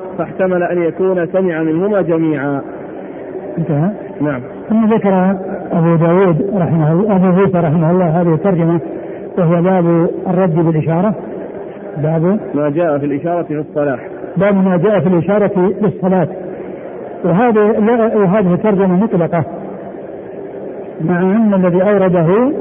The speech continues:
Speaker 2: آه، أورده خاص وهو يتعلق بالإشارة في رد السلام،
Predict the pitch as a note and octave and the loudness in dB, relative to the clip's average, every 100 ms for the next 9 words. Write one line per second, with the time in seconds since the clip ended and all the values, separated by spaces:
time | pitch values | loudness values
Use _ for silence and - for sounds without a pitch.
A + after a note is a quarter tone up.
0 | - - - - - - - - - F#3+ | -6 -8 -8 -10 -10 -12 -12 -6 0 2
1 | F3+ E3+ D#3+ D#3 E3 - - - - - | 2 2 2 0 -2 -6 -10 -10 -10 -2
2 | G#3 G#3+ G3+ F3 D3+ F#3+ D#3+ - G#3+ F3 | 2 4 4 2 2 2 0 -2 0 2
3 | F3+ F3 F#3+ F3+ F3+ F3 F3+ G#3 A3 F3+ | 2 2 0 0 2 2 2 0 0 0
4 | E3+ F#3+ F#3 E3 - - - - - F#3+ | 2 2 2 0 -4 -10 -10 -10 -4 0
5 | F#3+ F#3+ E3 - F3+ F3 | 2 2 0 0 0 2